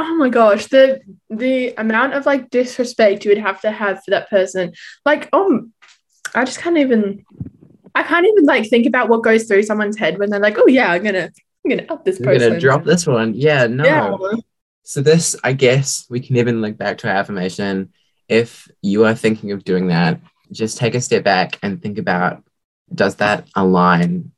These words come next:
Speaker 2: with the value of love? The answer is probably no. <laughs> Um,
Speaker 1: Yeah.
Speaker 2: oh, gosh. And continuing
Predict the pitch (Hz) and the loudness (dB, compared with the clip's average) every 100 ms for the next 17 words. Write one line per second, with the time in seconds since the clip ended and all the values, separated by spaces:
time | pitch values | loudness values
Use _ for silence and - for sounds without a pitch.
0 | - 90 87 87 _ _ _ _ 95 87 | -12 -2 -2 -2 _ _ _ _ -2 2
1 | 87 87 87 85 85 76 71 - _ _ | 2 4 4 2 0 -2 -10 -20 _ _
2 | _ _ _ _ - 123 123 170 170 156 | _ _ _ _ 0 2 4 4 4 4
3 | 143 - 147 139 135 131 110 107 82 - | 2 -2 0 2 2 2 4 2 2 -2
4 | - _ _ _ _ _ _ _ _ - | -10 _ _ _ _ _ _ _ _ -4
5 | 139 143 139 139 120 107 107 110 _ _ | 0 0 2 2 2 2 0 -4 _ _
6 | _ _ - 190 180 - - _ _ _ | _ _ -2 -2 -2 -8 -12 _ _ _
7 | _ _ _ - 135 135 107 - 98 92 | _ _ _ -4 2 2 0 -8 -8 -4
8 | 87 85 - - _ 120 120 113 113 - | -4 -4 -12 -20 _ 0 2 4 2 -2
9 | _ _ _ - 147 139 - 156 151 120 | _ _ _ 0 2 2 0 0 2 2
10 | 98 92 | 0 -4